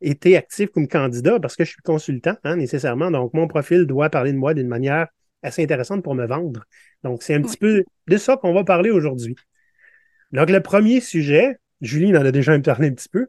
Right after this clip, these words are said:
Speaker 1: la photo de profil. Pas de photo de chat. <laughs>
Speaker 2: Non, pas de photo de chat, à moins que vous soyez développeur, vous portiez un hoodie noir et que vous ayez un chat sur votre bureau. Oui, ça peut être acceptable. Autrement, LinkedIn, c'est pas Facebook. Donc, ça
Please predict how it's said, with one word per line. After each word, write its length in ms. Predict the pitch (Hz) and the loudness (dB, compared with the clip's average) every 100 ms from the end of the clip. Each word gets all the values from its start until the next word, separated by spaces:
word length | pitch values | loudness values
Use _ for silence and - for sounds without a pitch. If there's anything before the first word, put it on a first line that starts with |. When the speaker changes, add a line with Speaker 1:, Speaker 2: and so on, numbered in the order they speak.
| - | -8
Speaker 1:
la 100 | 135 | -10
photo 260 | - 147 196 | -6 -4 -4
de 80 | |
profil. 540 | - 175 151 190 160 110 _ _ _ _ - | -4 -4 0 0 0 -6 _ _ _ _ 0
Pas 120 | 233 | 0
de 80 | 233 | 2
photo 260 | 190 175 | 0 2
de 40 | 190 | 0
chat. 360 | - 180 180 - _ _ - | 6 6 6 2 _ _ -14
<laughs> 120 | 196 220 - 226 _ - _ - - - 220 | -14 -14 -10 -10 _ -10 _ -18 -16 -4 2
Speaker 2:
Non, 500 | 226 240 277 294 277 - | 4 6 6 6 4 0
pas 120 | 208 | 0
de 40 | |
photo 340 | - 240 - 220 | 2 -2 0 -2
de 40 | |
chat, 460 | - 247 262 277 254 | 2 4 6 6 4
à 40 | |
moins 140 | 208 | 2
que 60 | 240 | 0
vous 60 | - | 0
soyez 300 | - 220 226 | 0 0 2
développeur, 720 | 214 208 202 233 240 247 240 | 2 2 0 2 0 0 -2
vous 80 | 214 | -10
portiez 360 | 196 - 214 | -14 -6 -4
un 60 | 196 | -4
hoodie 260 | 233 233 240 | -4 0 0
noir 540 | 233 233 240 240 240 | 0 0 4 4 4
et 180 | - 214 | 2 -2
que 80 | 196 | -2
vous 120 | 196 | -4
ayez 400 | 196 190 214 220 | -4 -2 -2 -2
un 200 | - 196 | -2 -4
chat 420 | 190 - - 226 226 | 2 4 4 2 2
sur 340 | - 226 214 | 0 0 -2
votre 220 | 190 202 | -2 -4
bureau. 580 | 180 196 196 220 233 - 202 | -4 -6 -2 0 0 -2 -4
Oui, 100 | 226 | -2
ça 140 | 214 | -2
peut 100 | - | 0
être 100 | 202 | 0
acceptable. 600 | 196 - 196 - 214 220 | 0 2 2 4 4 4
Autrement, 600 | - 202 - 196 208 220 226 - - - - - | -2 -8 -4 0 2 2 0 -8 -14 -18 -16 -2
LinkedIn, 380 | 208 220 254 240 | 2 4 4 4
c'est 180 | 233 196 | 2 0
pas 200 | - 214 | 0 2
Facebook. 600 | 208 196 185 196 233 202 | 2 0 -2 -2 -2 2
Donc, 240 | 208 247 | 2 2
ça 260 | - 214 | 0 0